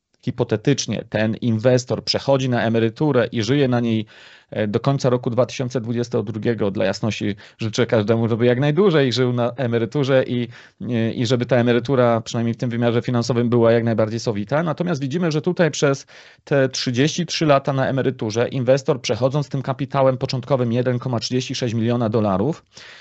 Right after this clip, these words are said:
może sobie wypłacać każdego roku, e, emeryturę i gdybyśmy zastosowali tak zwaną regułę czterech procent, czyli w pierwszym roku wypłacamy sobie cztery procent wartości kapitału startowego, a następnie w każdym kolejnym roku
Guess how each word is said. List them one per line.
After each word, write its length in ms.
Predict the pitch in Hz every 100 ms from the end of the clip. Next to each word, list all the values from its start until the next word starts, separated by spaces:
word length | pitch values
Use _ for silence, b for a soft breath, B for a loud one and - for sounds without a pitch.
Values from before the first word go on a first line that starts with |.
| B B B B
może 420 | 123 131 175 202 196
sobie 260 | 175 170
wypłacać 540 | 143 - 147 147 147 -
każdego 460 | 120 110 139 127
roku, 560 | 117 127 - 127 123 123 b b b -
e, 380 | 117 107 107 -
emeryturę 800 | 131 127 123 123 143 107 95 -
i 140 | 117
gdybyśmy 720 | 110 139 127 135 135 131 123 - -
zastosowali 560 | 123 123 135 127 165
tak 120 | 156 113
zwaną 240 | 139 127
regułę 260 | 120 123 117
czterech 320 | - 123 120
procent, 500 | 139 131 113 98 -
czyli 340 | - 113 110 - _ _ _ _ _ _ _ _ _
w 80 | _
pierwszym 320 | 120 127 143
roku 220 | 127 123
wypłacamy 360 | 117 117 123 117
sobie 200 | 127 113
cztery 300 | - 117 131
procent 380 | - 120 131 107
wartości 600 | 110 110 127 123 127 117
kapitału 460 | - - 120 123
startowego, 640 | 123 113 - 104 101 107 143 B B B
a 60 | -
następnie 440 | 113 - 127 139
w 80 | -
każdym 340 | - 107 143 160
kolejnym 360 | 135 139 127
roku 380 | 113 110 113